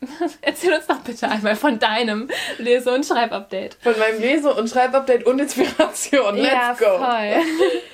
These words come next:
Speaker 2: Ähm, gut, also machen wir nochmal einen kleinen Schritt zurück. Ähm, ich glaub, ich hatte in der letzten Folge, hab ich da schon, ich glaub, ich hatte schon erwähnt,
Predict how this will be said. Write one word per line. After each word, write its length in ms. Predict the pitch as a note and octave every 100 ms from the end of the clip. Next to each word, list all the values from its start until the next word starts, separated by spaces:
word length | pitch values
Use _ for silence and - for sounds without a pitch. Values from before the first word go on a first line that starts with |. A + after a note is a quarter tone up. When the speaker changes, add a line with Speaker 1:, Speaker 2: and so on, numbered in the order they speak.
| - - - _
Speaker 2:
Ähm, 460 | A#3 C4 C#4 C#4 A#3+
gut, 280 | A#3 G3
also 220 | - G#3 A3
machen 200 | D#4 E4
wir 80 | D4
nochmal 220 | B3+ A#3
einen 80 | A3+
kleinen 240 | A3+ G3+
Schritt 280 | - G3+ -
zurück. 540 | G3 F#3 F#3 A#3 - _ - - - -
Ähm, 280 | A3 A#3 A3+
ich 120 | G#3
glaub, 200 | B3 D4+
ich 100 | D#4+
hatte 160 | C#4+ B3
in 80 | A#3
der 80 |
letzten 400 | G#3+ A3 - A#3+
Folge, 720 | A#3 G#3+ G#3+ G#3+ G#3 G#3+ G3+ - _
hab 140 | - B3
ich 120 | D4+
da 100 | C#4+
schon, 320 | C#4 C4 A#3 - -
ich 120 | -
glaub, 220 | - C4+
ich 160 | - -
hatte 180 | - -
schon 200 | D4+ D4
erwähnt, 420 | D4 D4 D4+